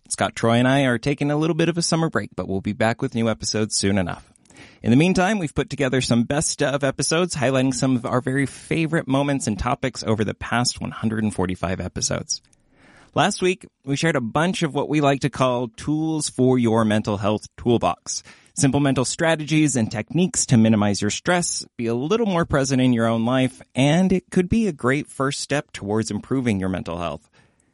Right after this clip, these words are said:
Today, we're gonna dive a little bit deeper into some of the most common mental health conditions people face.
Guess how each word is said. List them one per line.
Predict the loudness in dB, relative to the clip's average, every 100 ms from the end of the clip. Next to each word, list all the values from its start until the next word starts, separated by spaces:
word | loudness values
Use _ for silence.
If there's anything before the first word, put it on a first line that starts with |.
| _
Today, | 2 2 2 -2 -4 -4
we're | -4
gonna | -4 -2
dive | -2 -2
a | 0
little | 0 2 2 0
bit | 0 -2 -2
deeper | 0 0 2 2 2
into | 2 0
some | 0 2
of | 2
the | 0
most | -4 -4 -8
common | -12 -4 -2 0 2 2
mental | 2 2 0
health | -2 -2 -2 -2
conditions | -4 -2 -2 -4 -6
people | -10 -12 -16
face. | -8 -6 -6 -6 -6